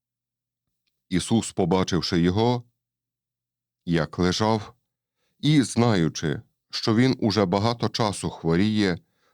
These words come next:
сказав йому: «Чи ти хочеш стати здоровим?» Хворий відповів йому: «Пане,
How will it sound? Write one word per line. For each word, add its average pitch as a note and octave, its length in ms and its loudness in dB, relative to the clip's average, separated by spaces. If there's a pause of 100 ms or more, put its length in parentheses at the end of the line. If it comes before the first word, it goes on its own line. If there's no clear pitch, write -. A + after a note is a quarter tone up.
сказав G#2 500 0
йому: D#2+ 400 0 (1400)
«Чи G#2 180 -2
ти F#2+ 120 -2
хочеш - 580 -2 (160)
стати A#2 520 -4
здоровим?» E2 680 0 (1600)
Хворий C#3 600 2
відповів F#2 540 0
йому: C#2 360 -2 (1700)
«Пане, D2 400 -2